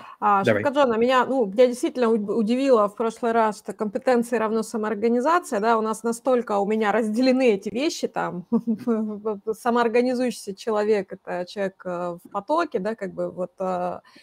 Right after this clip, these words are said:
Speaker 1: поэтому у меня вопрос компетенции и талант.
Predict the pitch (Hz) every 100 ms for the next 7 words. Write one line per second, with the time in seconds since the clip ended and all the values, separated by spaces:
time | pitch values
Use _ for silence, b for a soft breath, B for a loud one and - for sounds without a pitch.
0 | _ 247 254 262 247 247 254 247 240 269
1 | 285 302 - 233 220 - 262 262 - 220
2 | - 220 226 196 170